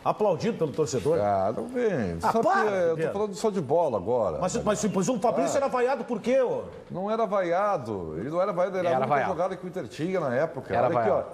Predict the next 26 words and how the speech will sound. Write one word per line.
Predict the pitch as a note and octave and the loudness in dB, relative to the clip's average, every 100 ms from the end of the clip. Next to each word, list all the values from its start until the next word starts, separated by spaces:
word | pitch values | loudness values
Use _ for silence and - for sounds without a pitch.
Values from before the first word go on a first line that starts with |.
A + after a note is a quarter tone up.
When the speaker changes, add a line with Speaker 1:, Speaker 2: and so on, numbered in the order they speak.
| - | -8
Speaker 2:
ó. | B3 | -6
Speaker 1:
Não, | |
peraí, | - A#3+ | 0 2
ô, | C#4+ | 4
Speaker 2:
Ah. | G#3 F3 | 4 4
Speaker 1:
ô, | D#3 D#3 D#3+ | 4 2 2
ô, | E3 D#3+ E3+ D#3+ | 0 0 0 0
ô, | |
Ribeiro, | D#3 D#3+ G#3 B3 D3+ - - | -2 -4 -2 -2 -4 -8 -16
uma | B2+ D#3 | -8 -6
vez | D3 A3 | -2 0
nós | B3 B3 | 0 0
fizemos | A#3 D3+ F#3 D#3 | 0 2 2 0
um | D3+ | 0
jogo | B2+ C#3+ F#3 F3 | 2 2 2 2
na, | C3 B2+ | 0 0
no, | A#2+ A#2 G#2+ | 0 0 -2
na, | F#2+ F#2+ E2+ E2+ | -4 -4 -4 -6
no | F2 | -4
Vale | E2+ D3+ | 0 2
dos | D#3 B2+ | 2 -2
Sinos, | - F3 F#3+ | 0 0 0
no | C#3 | 0
estádio | - D#3 C#3+ | 2 0 2
Novo | C#3 | 0
Hamburgo, | C#3 G2+ F#3 G#3 | 0 2 2 2